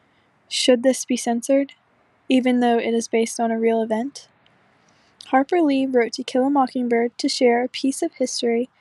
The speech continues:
that included rape and racism, but is that something that should be hidden and not discussed? Or is it something that should be shared without censoring?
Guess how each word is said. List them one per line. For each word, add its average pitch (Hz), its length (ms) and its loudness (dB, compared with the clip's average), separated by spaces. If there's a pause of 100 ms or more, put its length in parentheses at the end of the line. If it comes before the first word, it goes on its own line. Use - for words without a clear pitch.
(360)
that 233 180 0
included 240 580 0
rape 233 320 0
and 254 140 -2
racism, 226 680 -4 (460)
but 247 140 4
is 247 140 4
that 277 180 2
something 247 520 -2
that 240 120 -6
should 233 160 -2
be 226 140 0
hidden 247 480 2
and 220 160 2
not 214 180 0
discussed? - 640 0 (720)
Or 233 160 8
is 240 120 4
it 269 120 2
something 233 600 -4 (380)
that 240 100 0
should 226 220 -2
be 226 100 0
shared 240 640 2 (100)
without 226 440 -2
censoring? - 600 -8